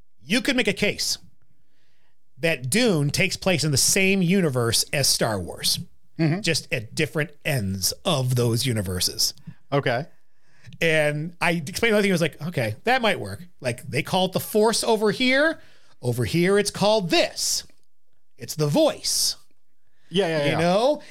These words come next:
Speaker 1: But you have the Jedi, you have the Bene
Speaker 2: Bene
Speaker 1: Gesserits.
Speaker 2: Gesserit, yeah.
Speaker 1: You know, they, they're diff-, they're different interpretations. Like, if you go across the Mediterranean Sea, you have a completely different religion.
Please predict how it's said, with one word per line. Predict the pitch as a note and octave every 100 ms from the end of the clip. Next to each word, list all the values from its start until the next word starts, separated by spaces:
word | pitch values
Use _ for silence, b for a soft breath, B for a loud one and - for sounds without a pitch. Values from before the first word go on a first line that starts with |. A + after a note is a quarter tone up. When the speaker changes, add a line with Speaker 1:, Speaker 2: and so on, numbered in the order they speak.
| B
Speaker 1:
But | F#3 F3+ - - - -
you | D3
have | A#2+ F3+ F3+ - -
the | F3+
Jedi, | B2 G#3 B3 B3+ D4+ -
you | C#3
have | C#3
the | D3+
Bene | B2 C#3+ E3
Speaker 2:
Bene | -
Speaker 1:
Gesserits. | D4 D#4+ G3
Speaker 2:
Gesserit, | A#2 - -
yeah. | D3+ G#2+ - B
Speaker 1:
You | C3 C#3+
know, | D#3+
they, | F3 F3 - -
they're | D3
diff-, | B2+ - G3
they're | C#3 E3
different | D#3 G#3 C4+
interpretations. | - - B3 - B3+ G#3 F#3+
Like, | E3
if | E3
you | F#3+
go | C4
across | A#3 - A3+ B3 -
the | G3+
Mediterranean | A#3+ A#3+ A3 G#3 G3+
Sea, | - D#4 C#4+
you | G3+
have | G#3
a | G3+
completely | G3+ A3 A#3+
different | A#3+ C4+
religion. | B3+ D#4 E4+ C4+